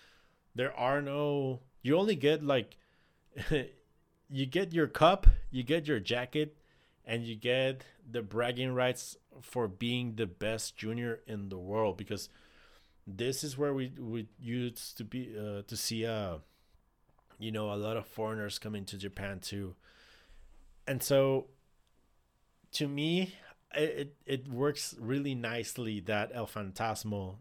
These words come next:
the, like, the troll of trolls, is,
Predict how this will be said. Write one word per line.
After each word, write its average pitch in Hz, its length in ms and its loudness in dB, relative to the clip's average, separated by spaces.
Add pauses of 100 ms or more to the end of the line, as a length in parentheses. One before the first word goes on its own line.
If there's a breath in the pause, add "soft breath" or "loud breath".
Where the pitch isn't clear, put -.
(140)
the, 107 220 2
like, 98 340 -2
the 110 120 -2
troll 120 680 -2
of 117 180 -4
trolls, 113 680 -2 (1200 soft breath)
is, 139 800 0